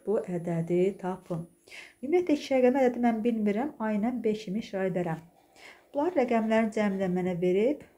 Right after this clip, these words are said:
ondur deyir. Bunların yerini dəyişsəm, yəni A ilə B-in yerini dəyişsəm, yəni çıxsam B, ad bir-birindən çıxsam deyir, otuz altı vahid azalacaq. O deməkdir ki, A-da, A ilə B-dən çıxaram B-dən A-yı bərabər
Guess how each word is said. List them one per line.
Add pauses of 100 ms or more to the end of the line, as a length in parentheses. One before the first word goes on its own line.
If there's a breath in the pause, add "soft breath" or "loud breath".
(280)
ondur
deyir. (540 loud breath)
Bunların
yerini
dəyişsəm,
yəni
A
ilə (160)
B-in
yerini
dəyişsəm,
yəni
çıxsam (100)
B, (100)
ad
bir-birindən
çıxsam
deyir, (440 loud breath)
otuz
altı
vahid
azalacaq.
O
deməkdir
ki,
A-da,
A
ilə (100)
B-dən
çıxaram
B-dən
A-yı
bərabər